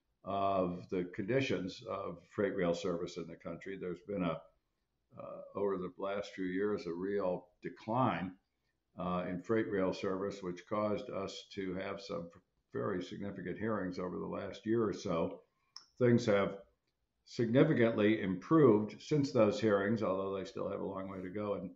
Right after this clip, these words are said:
in my view. So like, that's, that's an over-, overview. I think we can get into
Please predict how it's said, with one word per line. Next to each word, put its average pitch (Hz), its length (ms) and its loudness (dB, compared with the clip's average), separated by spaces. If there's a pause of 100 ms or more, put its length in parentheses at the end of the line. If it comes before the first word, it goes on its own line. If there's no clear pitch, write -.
in 104 160 -4
my 110 220 2
view. 87 260 -2 (580)
So 104 420 -2 (1040)
like, 113 120 -16 (240)
that's, - 300 -2 (120)
that's 120 200 2
an 98 100 4
over-, 90 320 2 (240)
overview. 90 560 6
I 82 140 2
think 92 420 -6
we 87 100 -8
can - 180 -16
get 90 140 -6
into 82 280 -8